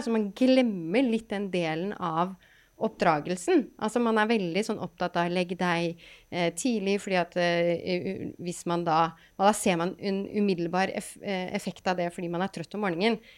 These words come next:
eller ikke ser på en skummel film, for at da s-, da, da får barnet mareritt.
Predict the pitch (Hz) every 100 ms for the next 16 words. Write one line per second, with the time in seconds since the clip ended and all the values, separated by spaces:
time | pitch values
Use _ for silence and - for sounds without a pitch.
0 | - 202 214 - 196 - 160 - 185 -
1 | 180 175 185 269 269 240 202 - 196 190
2 | 190 185 - - - 185 190 196 190 -
3 | 175 175 170 - 170 196 156 208 320 -